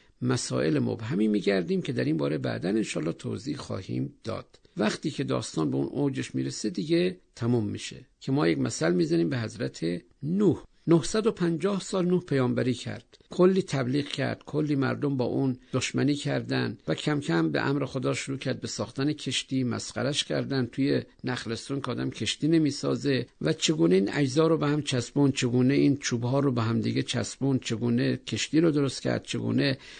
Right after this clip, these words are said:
در اون اتاق اتاق قرار داد، حیوانات رو چطوری آورد در اونجا قرار داد، تا بالاخره وقتی اون آب همه جا رو گرفت، کشتی هم روی آب قرار گرفت. و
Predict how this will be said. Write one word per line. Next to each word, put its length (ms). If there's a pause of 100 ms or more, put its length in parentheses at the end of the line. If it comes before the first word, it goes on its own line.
(200)
در 140
اون 140
اتاق 380
اتاق 320
قرار 240
داد، 280
حیوانات 540
رو 60
چطوری 540
آورد 380
در 140
اونجا 300
قرار 280
داد، 340 (380)
تا 160
بالاخره 840
وقتی 300
اون 200
آب 200
همه 240
جا 120
رو 100
گرفت، 360
کشتی 320
هم 220
روی 160
آب 300
قرار 280
گرفت. 520 (360)
و 180